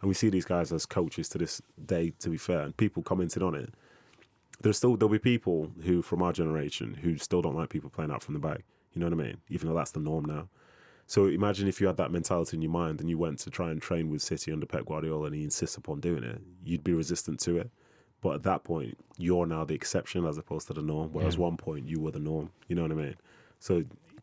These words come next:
Speaker 1: it's a case of, can you be open-minded to learn about a different style of football? And I definitely could do that. And yeah, like, listen, my, my best season with City for the years that I played was the, the year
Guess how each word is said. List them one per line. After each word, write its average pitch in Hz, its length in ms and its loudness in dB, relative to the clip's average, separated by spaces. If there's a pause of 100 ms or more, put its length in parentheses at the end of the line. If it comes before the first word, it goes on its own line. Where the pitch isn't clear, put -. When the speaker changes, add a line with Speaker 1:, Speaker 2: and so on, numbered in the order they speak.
(100)
Speaker 1:
it's - 140 -6
a 95 80 2
case 95 260 2
of, - 80 -10
can 101 180 0
you 98 120 4
be 98 120 4
open-minded 90 580 0
to 85 100 -2
learn 85 180 2
about 78 200 -2
a - 20 -8
different 80 280 -4
style 80 220 0
of 69 60 -6
football? 76 340 -4
And 78 100 -4
I 82 120 -2
definitely - 300 -10
could 87 260 0
do 85 180 0
that. - 260 -8 (760)
And 92 80 2
yeah, 107 140 2 (100)
like, 85 240 -2 (120)
listen, 90 540 -6 (260)
my, 107 460 4 (560)
my 107 220 6
best 110 180 6
season 92 240 4
with 82 100 2
City 82 320 0
for 82 140 -4
the 80 80 0
years 78 180 2
that 80 100 -2
I 76 60 0
played 78 340 -2
was 73 260 -6
the, 73 240 -2 (360)
the 87 80 0
year 85 460 4